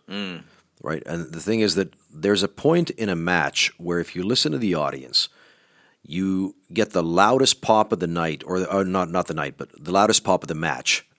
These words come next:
Speaker 2: At a certain point, it's like a, it's like a fever pitch
Speaker 1: Yeah.
Speaker 2: where people bought that false finish. It's like, and after that, you need to go home right away.
Speaker 1: Yeah,
Speaker 2: You,
Speaker 1: yeah.
Speaker 2: you, you need to wrap that thing up.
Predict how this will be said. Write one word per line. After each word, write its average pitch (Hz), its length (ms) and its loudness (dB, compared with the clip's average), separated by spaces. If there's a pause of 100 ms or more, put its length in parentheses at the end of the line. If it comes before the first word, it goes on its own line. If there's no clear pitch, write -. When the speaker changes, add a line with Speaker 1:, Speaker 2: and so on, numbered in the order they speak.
(100)
Speaker 2:
At 90 140 -6
a 92 40 -2
certain 135 380 2
point, 98 280 -2
it's 85 140 -2
like 95 120 -2
a, 95 120 -4
it's 80 300 -2
like 95 100 -2
a 87 60 -8
fever 123 340 0
pitch - 460 0 (400)
Speaker 1:
Yeah. 85 220 0
Speaker 2:
where 90 140 2
people 131 460 0
bought 110 500 0
that 92 220 -2
false 110 400 2
finish. 110 400 2
It's - 160 0
like, 87 220 -4
and 90 140 -12 (100)
after 160 420 2
that, 120 400 2 (480)
you 113 180 2
need 127 120 0
to 107 60 0
go 98 180 2
home 87 240 -2
right 73 140 -6
away. 69 240 -12 (100)
Speaker 1:
Yeah, 90 280 4 (100)
Speaker 2:
You, 90 140 0
Speaker 1:
yeah. 101 120 4
Speaker 2:
you, 113 100 2
you 113 160 4
need 131 140 4
to 107 80 4
wrap 98 320 2
that 110 160 4
thing 98 180 0
up. 76 200 -8